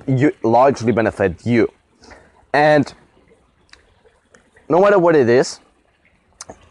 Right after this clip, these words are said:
I think the most important thing is, after you've become passionate about this, because, I mean, if you're passionate about this, this is just a fuel for go through, because if you will be, if you're passionate about this,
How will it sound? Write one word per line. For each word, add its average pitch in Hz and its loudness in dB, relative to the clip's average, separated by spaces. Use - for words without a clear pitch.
I 143 0
think 165 -2
the 147 0
most 156 2
important 147 -4
thing 131 0
is, 170 -6
after 151 0
you've 143 -6
become 107 -4
passionate 123 -2
about 147 0
this, 170 0
because, 135 -2
I - -2
mean, 143 0
if - -8
you're 143 -2
passionate 190 0
about 135 0
this, 156 0
this 160 -4
is 131 -12
just 156 -2
a 127 -6
fuel 143 0
for 110 -2
go 143 2
through, 131 -2
because 127 -2
if 147 -4
you 156 2
will 156 2
be, 151 2
if - -4
you're 139 -2
passionate 208 -2
about 139 0
this, 190 0